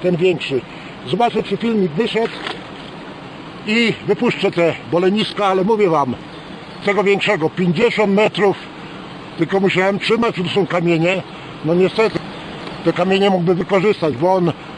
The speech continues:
muruje do dna. Woda się troszeczkę zmąciła, nie widać za bardzo tej ryby, do samego końca prawie, pod nogami dopiero zobaczyłem. Ale ja czuję, że to jest bolej, bo on tak charakterystycznie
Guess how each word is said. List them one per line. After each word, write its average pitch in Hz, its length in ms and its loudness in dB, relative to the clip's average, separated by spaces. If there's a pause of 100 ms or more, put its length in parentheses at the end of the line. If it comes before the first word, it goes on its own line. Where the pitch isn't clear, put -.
muruje 233 360 4
do 202 140 2
dna. 180 360 2 (280)
Woda 226 260 2
się - 140 -2 (340)
troszeczkę 196 400 0
zmąciła, 185 600 2 (540)
nie 202 180 4
widać 202 300 2
za 175 120 2
bardzo 175 440 2 (540)
tej 180 180 6
ryby, 202 380 4 (220)
do 180 60 2
samego 214 360 2
końca 202 360 2
prawie, 143 260 0
pod 175 200 0
nogami 190 340 2
dopiero 160 300 2
zobaczyłem. 147 600 0 (260)
Ale 262 180 2
ja 254 120 4
czuję, 254 320 4
że 180 100 2
to 196 80 2
jest 143 140 2
bolej, 196 280 4
bo 170 140 4
on 175 60 2
tak 165 200 0 (920)
charakterystycznie 185 880 2